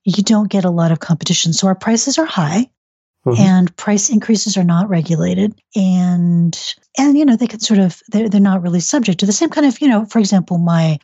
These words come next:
Speaker 1: the company that, that provides the water to my house, that's pretty tightly regulated because,
Speaker 2: Right.
Speaker 1: you know, I, I need water. <laughs>
Speaker 2: <laughs> Yeah.
Speaker 1: I need running water in my house. It's important.
Speaker 2: Yeah.
Speaker 1: And so, yeah, I, I think it would just kind of make common sense to regulate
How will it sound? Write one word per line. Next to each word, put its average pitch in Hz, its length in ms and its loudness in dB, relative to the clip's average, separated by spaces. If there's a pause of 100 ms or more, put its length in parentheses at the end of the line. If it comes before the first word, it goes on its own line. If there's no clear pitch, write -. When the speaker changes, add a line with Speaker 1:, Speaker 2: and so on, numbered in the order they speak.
Speaker 1:
the 196 60 -6
company 196 400 2
that, 170 180 -2 (160)
that 170 160 -2
provides 165 460 0
the 170 80 0
water 151 580 0
to - 160 0
my 170 140 4
house, 175 360 0 (280)
that's - 140 -2
pretty 220 340 2
tightly 180 560 -2
regulated 185 640 0
because, 277 380 0
Speaker 2:
Right. 175 240 0
Speaker 1:
you 349 80 2
know, 202 160 4
I, 220 200 0
I 190 100 -2
need 202 280 2
water. 214 240 0
<laughs> 571 100 -6 (840)
Speaker 2:
<laughs> 277 100 0
Yeah. 180 360 0
Speaker 1:
I 277 60 0
need 233 160 2
running 202 260 0
water 180 220 -2
in 170 80 -4
my 170 80 -4
house. 170 280 0
It's - 140 -4
important. 160 440 0
Speaker 2:
Yeah. 196 240 2
Speaker 1:
And 202 160 2
so, 185 200 -2
yeah, 175 300 0
I, 262 220 0 (120)
I 214 120 0
think 190 400 0 (360)
it 202 140 2
would 190 140 2
just - 260 -2
kind 185 280 2
of 160 140 -2 (400)
make 165 480 0
common 170 480 2
sense - 540 -2
to - 160 -4
regulate 180 920 0